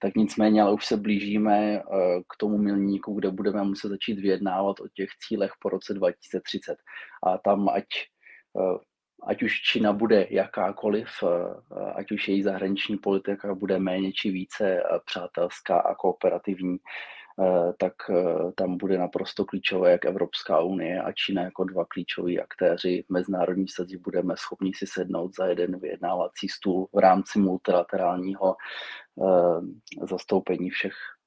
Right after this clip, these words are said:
národů světa a jak budeme moci být asi úspěšní. Eh, a ať už, eh, já samozřejmě vnímám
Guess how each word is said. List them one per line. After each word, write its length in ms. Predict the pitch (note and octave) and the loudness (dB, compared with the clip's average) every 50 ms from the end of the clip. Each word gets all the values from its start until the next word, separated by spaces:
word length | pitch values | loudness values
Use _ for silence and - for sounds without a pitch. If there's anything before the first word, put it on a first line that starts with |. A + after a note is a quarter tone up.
| _ _ | _ _
národů 440 | - F#2+ F#2 F2+ F2+ F#2 F#2+ G2 F#2+ | -4 0 0 2 2 2 0 0 -2
světa 560 | - - - G2+ F#2 - G2 F#2+ F#2 F2+ F2+ | 0 0 0 0 2 4 4 4 4 4 2
a 360 | - - F2+ F2+ F2 E2+ E2+ F2 F#2+ F2 | 2 0 0 0 2 2 2 0 -4 -4
jak 220 | F#2 F2+ F2+ - - - - | -6 -6 -6 -6 -10 -10 -10
budeme 600 | F#2+ F2+ G2 F#2 F#2 F#2 F2+ F2+ F#2 F2 F2 F2 | -4 -2 0 2 4 2 2 2 2 2 2 2
moci 400 | F2+ F2 F2 - - - F#2+ E2+ F#2+ - - _ _ _ - | 0 -2 -4 -2 0 0 0 0 -2 -6 -14 _ _ _ -6
být 240 | G3 F#3+ - - - - - - _ _ _ _ _ _ _ _ _ _ _ - | -6 -6 -6 -8 -14 -18 -18 -20 _ _ _ _ _ _ _ _ _ _ _ -6
asi 260 | D#2+ D#2+ - - - | -6 -6 -4 -2 -2
úspěšní. 560 | - - - - - - - - - - - - _ - - - - - - _ - | -2 -2 0 0 2 2 2 2 0 -4 -8 -12 _ -20 -16 -16 -16 -16 -18 _ 4
Eh, 200 | F#2 F#2 F2+ E2+ E2 - _ - - - - | 8 8 8 8 8 2 _ -20 -10 4 6
a 60 | G#2 G#2+ G2 F2 - - F#2+ - - - - - | 8 8 8 6 2 -2 -10 -14 -14 -20 -14 -8
ať 240 | - G2+ G#2 - - | -8 -8 -6 -4 -6
už, 260 | A2+ - - - - | -4 -2 0 0 0
eh, 220 | A2 G2 F#2+ F2+ F#2 | 0 0 2 4 4
já 140 | F#2+ G2 | 4 4
samozřejmě 520 | G2 - G#2+ G2+ G2 - A2 G#2 G#2+ G#2 F#2+ | 2 0 -4 -4 -4 -4 -2 -2 -2 -2 -2
vnímám 600 | G2+ G2+ G2 F#2+ G2 F#2+ F#2+ F#2+ G2 G2 F#2+ - | -2 -2 0 2 4 4 4 4 2 -2 -4 -6